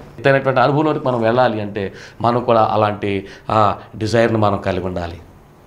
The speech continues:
అలాంటి కోరికను మనం కలిగి ఉండాలి, అలా ఆలోచన మనం కలిగి ఉండాలి. అలా దేవుని, ఆ, మార్గమును చూడగలిగేటువంటి, ఆ, కలిగి ఉన్నప్పుడు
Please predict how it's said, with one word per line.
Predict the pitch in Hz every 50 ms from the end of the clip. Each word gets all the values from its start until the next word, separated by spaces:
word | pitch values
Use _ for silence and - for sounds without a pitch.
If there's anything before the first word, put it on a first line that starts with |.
| - - - - - - - - - - -
అలాంటి | 113 120 131 135 131 -
కోరికను | 127 - 156 175 185 180 190 185 180
మనం | 175 165 156 -
కలిగి | 139 135 127 120
ఉండాలి, | 117 101 95 90 85 82 - - - - - -
అలా | 110 131 151 151 156 156 147 143 -
ఆలోచన | 135 147 165 190 202 208 202 202 196 190
మనం | 190 180 165 151 135
కలిగి | - 127 123 117 110
ఉండాలి. | 104 95 90 82 76 - - - - - -
అలా | - 127 139 143 151 143 131
దేవుని, | 110 147 165 185 196 208 208 202 202 190 202 - - - -
ఆ, | 139 143 139 131 123
మార్గమును | 117 120 143 180 208 190 165 220 214 220 214
చూడగలిగేటువంటి, | - 190 190 190 190 180 190 - 165 180 180 - 170 170 160 160 165 156 151 143 147 - - - -
ఆ, | 143 147
కలిగి | 147 - 147 151 156 151
ఉన్నప్పుడు | 156 147 139 - - 131 127 127 127 131 135 131 131